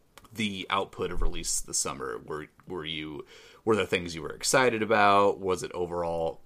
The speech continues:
ki-, kinda lacking, or was it, you know, kind of a, you know, a case by case basis, film by film basis? Just,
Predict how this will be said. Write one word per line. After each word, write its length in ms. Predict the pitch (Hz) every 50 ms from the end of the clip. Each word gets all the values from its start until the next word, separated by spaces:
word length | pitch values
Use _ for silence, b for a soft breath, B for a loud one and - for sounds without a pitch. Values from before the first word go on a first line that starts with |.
| - -
ki-, 80 | - - - -
kinda 260 | - - 87 82 78
lacking, 800 | 78 92 107 117 120 117 - 117 110 107 107 107 110 110 110 92
or 300 | - 80 87 85 78 -
was 160 | 85 - -
it, 100 | 92 82 _ -
you 140 | 101 87 82
know, 100 | 76 80 - -
kind 200 | - - 90 85
of 80 | 87 92
a, 180 | 87 82 80 - _ -
you 100 | 98 90
know, 160 | 82 82 - _ _ -
a 80 | - 98
case 260 | - - 95 90 -
by 140 | - 82 82
case 320 | - - 87 76 78 -
basis, 540 | - - 101 101 98 - - 101 98 95 -
film 240 | - 104 90 82 76
by 120 | - -
film 280 | - - 139 139 135 113
basis? 640 | 120 117 120 117 - - 117 107 107 - - -
Just, 260 | - - - - -